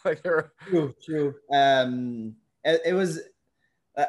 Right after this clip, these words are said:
Speaker 2: I don't have much games experience. Like, the, the two experience that I have is twenty nineteen, and I, that year I did four workouts, got cut, and I was a spectator after that. So I didn't live the whole
Speaker 1: Yeah.
Speaker 2: games experience. Um,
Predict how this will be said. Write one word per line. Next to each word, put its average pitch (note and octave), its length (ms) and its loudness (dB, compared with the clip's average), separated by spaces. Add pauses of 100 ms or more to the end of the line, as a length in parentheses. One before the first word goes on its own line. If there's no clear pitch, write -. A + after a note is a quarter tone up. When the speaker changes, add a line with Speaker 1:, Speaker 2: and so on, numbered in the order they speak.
Speaker 2:
I E3 100 4
don't F#3+ 180 0
have F3+ 420 0
much D#3+ 420 -4
games D3 260 -4
experience. C3+ 480 -6
Like, B2 200 -4
the, A#2+ 300 -8
the A#2 140 -10
two D3 180 -6
experience C3 400 -8
that B2 100 -4
I A2+ 60 0
have A#2 240 -4
is A2+ 140 -10
twenty A#2 240 -10
nineteen, A#2 600 -8
and A#2 120 -10
I, G#2+ 160 -8 (220)
that A2+ 200 -6
year A#2 220 -6
I G#2+ 40 -6
did G2+ 360 -10
four A2+ 200 -8
workouts, G#2 680 -10 (120)
got G2 280 -8
cut, B2+ 240 -6 (240)
and A2 260 -10 (100)
I A#2+ 120 -4
was A2 160 -8
a - 20 -16
spectator G#2 500 -8
after G2 280 -10
that. G2+ 260 -8
So A2 140 -10
I A2+ 80 -6
didn't B2+ 360 -8
live A2+ 460 -6 (540)
the A#2+ 100 -6
whole B2 240 -6
Speaker 1:
Yeah. A2+ 160 -6
Speaker 2:
games B2 200 -4
experience. A2+ 720 -8 (800)
Um, G#2+ 840 -4